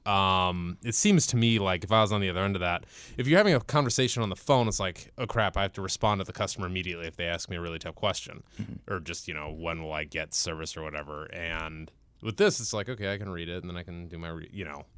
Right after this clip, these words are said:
Speaker 1: it's
Speaker 2: Yeah.
Speaker 1: not, it's easier to communicate, I guess. I
Speaker 2: And
Speaker 1: don't know.
Speaker 2: it also enables richer communication. So
Speaker 1: For sure.
Speaker 2: rather than just having this verbal back and forth, I mean, you can send links, you can send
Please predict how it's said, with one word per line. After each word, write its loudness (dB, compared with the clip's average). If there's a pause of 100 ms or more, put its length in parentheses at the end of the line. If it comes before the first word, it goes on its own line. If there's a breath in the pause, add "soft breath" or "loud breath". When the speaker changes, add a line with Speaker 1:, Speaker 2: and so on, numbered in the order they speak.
Speaker 1:
it's 0
Speaker 2:
Yeah. -2
Speaker 1:
not, 0 (1500 soft breath)
it's -2
easier 0
to -6
communicate, -6
I -4
guess. -6
I -4
Speaker 2:
And 4
Speaker 1:
don't -2
know. -8
Speaker 2:
it 6
also 8
enables 4
richer 2
communication. -2
So 6
Speaker 1:
For 8
sure. 4 (100)
Speaker 2:
rather 8
than 6
just 0
having 4
this -4
verbal 0
back 2
and -6
forth, 4
I 0
mean, 2
you -2
can -4
send 0
links, 2
you -2
can -4
send -2